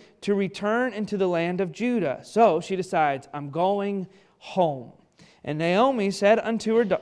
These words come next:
two daughters-in-law, "Go, return each to her mother's house. The Lord deal kindly with you,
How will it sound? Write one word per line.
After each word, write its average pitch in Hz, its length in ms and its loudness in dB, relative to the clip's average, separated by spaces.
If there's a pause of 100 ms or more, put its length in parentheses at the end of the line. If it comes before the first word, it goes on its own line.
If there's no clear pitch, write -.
two 226 140 -2
daughters-in-law, 160 720 2
"Go, 180 420 6
return 233 680 0
each 220 400 -6 (280)
to 220 180 2
her 196 80 4
mother's 190 440 2
house. 160 460 0
The 175 140 -2
Lord 226 400 8
deal 208 200 4
kindly 240 600 0
with 156 240 -6
you, 185 260 0